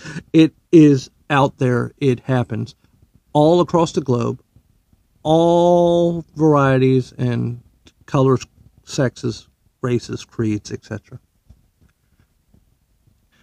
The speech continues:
But when you are an elitist, like a member of the royal family, when you are,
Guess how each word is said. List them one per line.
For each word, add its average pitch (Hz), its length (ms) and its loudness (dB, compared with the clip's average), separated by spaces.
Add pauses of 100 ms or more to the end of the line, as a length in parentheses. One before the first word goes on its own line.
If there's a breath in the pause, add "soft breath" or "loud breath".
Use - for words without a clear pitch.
(160)
But 175 160 4
when 202 200 8
you 320 240 6
are 277 100 4
an 220 80 4
elitist, 135 1080 2 (540)
like 120 160 -8
a 123 60 -6
member 123 300 -2
of 120 80 -4
the 127 100 -2
royal 123 340 -4
family, 110 560 -14 (2250 loud breath)
when 170 220 6
you 269 200 2
are, 247 440 0